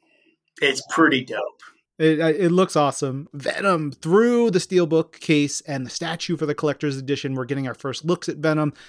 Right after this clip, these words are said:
Speaker 2: I love how he's, he's classic, yet feels like he's a s-, distinct version of Venom for the Marvel Spider-Man universe.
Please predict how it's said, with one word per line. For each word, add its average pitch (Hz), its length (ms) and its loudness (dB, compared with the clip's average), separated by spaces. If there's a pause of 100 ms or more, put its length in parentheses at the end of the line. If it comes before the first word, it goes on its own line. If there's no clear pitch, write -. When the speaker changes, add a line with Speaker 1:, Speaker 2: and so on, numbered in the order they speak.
(140)
Speaker 2:
I 151 100 2
love 180 320 4 (200)
how 165 300 0
he's, 151 320 -2 (400)
he's 139 280 -2
classic, 233 680 0
yet 156 200 2
feels 196 460 4
like 170 120 2
he's 156 140 -2
a 147 40 2
s-, 127 100 -2
distinct 165 640 -2
version 147 560 2 (100)
of 156 560 4 (260)
Venom 147 360 2
for 156 340 6
the 147 80 0
Marvel 143 300 2
Spider-Man 143 480 0
universe. 139 460 -2